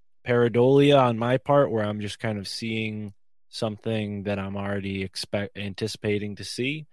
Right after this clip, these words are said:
um, by using meters rather than feet or rods or whatever. But I just found it kind of stupendous nonetheless that of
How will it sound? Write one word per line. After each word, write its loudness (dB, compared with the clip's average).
um, -14
by -2
using -2
meters 4
rather 2
than -2
feet -2
or -8
rods 0
or -8
whatever. 0
But 0
I 4
just -4
found 0
it -2
kind 0
of -2
stupendous -2
nonetheless 0
that 0
of -4